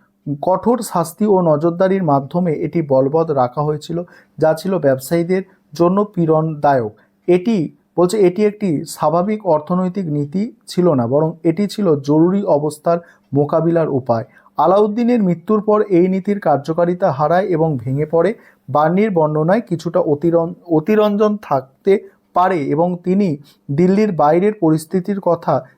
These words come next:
সেভাবে বলেননি বলেও কেউ কেউ মনে করেন। উপসংহারে কি লিখবে দেখো, আলাউদ্দিন খলজির বাজার নিয়ন্ত্রণ নীতি ছিল তার প্রশা-, মানে প্রশাসনিক প্রতিভার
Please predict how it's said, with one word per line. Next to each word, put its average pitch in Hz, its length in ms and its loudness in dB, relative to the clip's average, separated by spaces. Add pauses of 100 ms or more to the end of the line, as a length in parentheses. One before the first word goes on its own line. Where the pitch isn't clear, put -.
সেভাবে 180 440 0
বলেননি 160 600 2 (300)
বলেও 185 280 4
কেউ 165 200 0
কেউ 233 320 -2 (220)
মনে 220 220 4
করেন। 117 300 -4 (300)
উপসংহারে 240 600 2
কি 240 120 -2
লিখবে 214 300 2
দেখো, 208 240 2
আলাউদ্দিন 185 600 0
খলজির 156 500 -2 (300)
বাজার 147 400 2
নিয়ন্ত্রণ 170 500 0
নীতি 165 480 -4 (100)
ছিল 180 300 0
তার 165 280 0
প্রশা-, - 480 -8
মানে 139 200 -2
প্রশাসনিক 185 680 -2 (300)
প্রতিভার 196 440 2